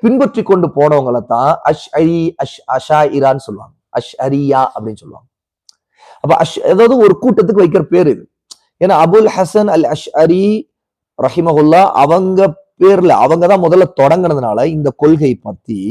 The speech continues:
அவங்க தௌபா செய்து போயிட்டாங்க, அதை விட்டுட்டாங்க அந்த கொள்கையை. ஆனா அவங்கள ஃபாலோ பண்ணிட்டு வந்தாங்க இல்லையா, அவங்க அந்த கொள்கையை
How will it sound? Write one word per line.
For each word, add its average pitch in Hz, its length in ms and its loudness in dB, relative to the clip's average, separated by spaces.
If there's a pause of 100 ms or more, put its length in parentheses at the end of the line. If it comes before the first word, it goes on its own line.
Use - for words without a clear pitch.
(880)
அவங்க 208 300 2 (320)
தௌபா 208 200 6 (100)
செய்து 196 240 4
போயிட்டாங்க, 165 340 2 (160)
அதை 139 160 4
விட்டுட்டாங்க 156 400 0
அந்த 117 140 -6
கொள்கையை. 127 280 0 (120)
ஆனா 160 200 2
அவங்கள 151 280 0
ஃபாலோ 226 340 4 (100)
பண்ணிட்டு 175 300 -2
வந்தாங்க 139 320 -2
இல்லையா, 123 280 0 (560)
அவங்க 226 360 2
அந்த 214 100 0 (100)
கொள்கையை 208 460 0